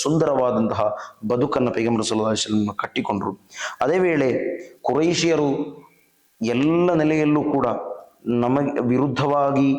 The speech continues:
ಪೈಗಂಬರ್ ಸಲ್ಲಲ್ಲಾಹು ಅಲೈಹಿ ವಸಲ್ಲಂ ಅವರ ವಿರುದ್ಧವಾಗಿ ಮಾತನಾಡಿದ್ರು, ಪೈಗಂಬರ್ ಸಲ್ಲಲ್ಲಾಹು ಅಲೈಹಿ ವಸಲ್ಲಂ ವಿರುದ್ಧನಾಗಿ ಕಾರ್ಯಾಚರಣೆ ಮಾಡಿದ್ರು, ಆ, ಅನುಯಾಯಿಗಳಿಗೆ ಉಪದ್ರವನ್ನ, ಕೀಟಲೆಗಳನ್ನ ನೀಡಿದ್ರು. ಪೈಗಂಬರ್ ಸಲ್ಲಲ್ಲಾಹು ಅಲೈಹಿ ವಸಲ್ಲಂ ಯಾವುದಕ್ಕೂ ಮಾತನಾಡ್ತಾ ಇರಲಿಲ್ಲ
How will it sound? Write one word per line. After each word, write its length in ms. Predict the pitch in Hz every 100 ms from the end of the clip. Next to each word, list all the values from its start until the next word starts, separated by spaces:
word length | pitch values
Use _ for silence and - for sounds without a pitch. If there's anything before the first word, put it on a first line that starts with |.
| - - -
ಪೈಗಂಬರ್ 280 | 123 143 143
ಸಲ್ಲಲ್ಲಾಹು 240 | 143 143
ಅಲೈಹಿ 160 | 139 135
ವಸಲ್ಲಂ 160 | 135 127
ಅವರ 100 | 117
ವಿರುದ್ಧವಾಗಿ 500 | 123 123 127 135 131
ಮಾತನಾಡಿದ್ರು, 720 | 120 127 139 127 127 120 123
ಪೈಗಂಬರ್ 340 | 123 135 131
ಸಲ್ಲಲ್ಲಾಹು 200 | 131 131
ಅಲೈಹಿ 120 | 127
ವಸಲ್ಲಂ 80 | 123
ವಿರುದ್ಧನಾಗಿ 460 | 120 123 139 131 127
ಕಾರ್ಯಾಚರಣೆ 600 | - 123 139 139 127 131
ಮಾಡಿದ್ರು, 420 | 127 123 120 120 - - -
ಆ, 180 | 117 117
ಅನುಯಾಯಿಗಳಿಗೆ 840 | 117 135 147 143 143 135 127 123
ಉಪದ್ರವನ್ನ, 720 | 117 - 143 143 135 131 123
ಕೀಟಲೆಗಳನ್ನ 880 | 120 120 - 147 156 151 139 135 127
ನೀಡಿದ್ರು. 520 | 117 117 113 110 104 - - -
ಪೈಗಂಬರ್ 280 | 185 196
ಸಲ್ಲಲ್ಲಾಹು 240 | 165 170 156
ಅಲೈಹಿ 160 | 147
ವಸಲ್ಲಂ 160 | 143 135
ಯಾವುದಕ್ಕೂ 640 | 127 143 160 143 139 127
ಮಾತನಾಡ್ತಾ 500 | 117 120 127 120 107
ಇರಲಿಲ್ಲ 480 | 107 104 101 - -